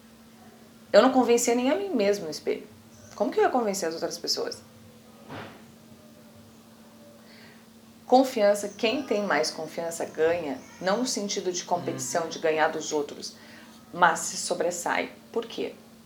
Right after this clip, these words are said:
Speaker 1: Porque a energia que ele tá passando é que aquilo realmente funciona.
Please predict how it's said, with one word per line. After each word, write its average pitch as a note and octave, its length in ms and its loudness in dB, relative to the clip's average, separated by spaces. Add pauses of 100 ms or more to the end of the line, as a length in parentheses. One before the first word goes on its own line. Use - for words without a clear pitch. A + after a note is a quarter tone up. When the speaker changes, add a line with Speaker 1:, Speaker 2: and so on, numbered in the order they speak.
(2250)
Speaker 1:
Porque - 240 -8
a A#3+ 60 -4
energia G#3 680 -6
que C4 120 -12
ele G3 80 -10
tá G3 120 -8
passando G3 500 -8
é - 20 -8
que F#3 120 -12
aquilo G#3+ 360 -4
realmente G3 560 -6
funciona. - 520 -10